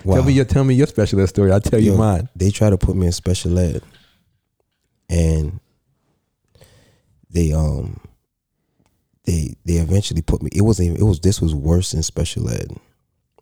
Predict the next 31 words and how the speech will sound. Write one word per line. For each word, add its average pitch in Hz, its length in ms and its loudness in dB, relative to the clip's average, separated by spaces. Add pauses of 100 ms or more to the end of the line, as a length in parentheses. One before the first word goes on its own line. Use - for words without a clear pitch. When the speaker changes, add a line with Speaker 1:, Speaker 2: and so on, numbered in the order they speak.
Speaker 1:
They 95 120 -4
put 98 200 -4
me 82 100 0
in, 82 80 0
like, 80 160 -4
a, 60 140 -8 (140)
um, - 440 -10 (500)
this 92 200 -4
is 92 120 0
how 87 120 2
I 71 40 -2
learned 80 280 0
stocks. - 520 -4 (1160)
They 92 100 0
put - 220 2
me 95 100 0
in 85 80 0
a, 73 180 -4
um, 73 320 -6
it 82 100 -6
was, 80 160 -4
like, 80 120 -6
a 80 80 -10
class 92 520 -2 (200)
in 90 120 -2
the 76 80 -2
basement. 78 600 -2 (120)
It 87 100 -2
was, 85 140 -2
like, 78 120 -4
an - 60 -6